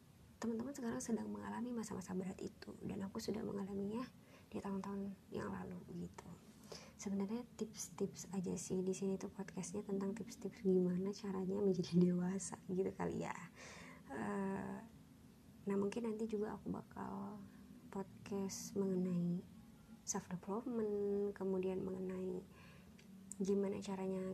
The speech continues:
kita atur emosi dan lain-lain. Eh, itu aja sih yang mau aku kenalin tentang podcast aku kali ini.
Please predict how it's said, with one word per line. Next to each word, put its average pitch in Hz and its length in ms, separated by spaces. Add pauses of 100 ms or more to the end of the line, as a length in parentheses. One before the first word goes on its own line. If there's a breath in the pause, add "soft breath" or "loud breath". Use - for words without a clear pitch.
kita 185 240
atur 185 160
emosi 208 560 (100)
dan 196 220
lain-lain. 185 480 (800 loud breath)
Eh, 202 480 (1120)
itu 202 160
aja 185 240
sih 226 240
yang 220 160
mau 202 160
aku 202 160
kenalin 196 400
tentang 190 240
podcast 185 320
aku 180 160
kali 185 160
ini. 214 480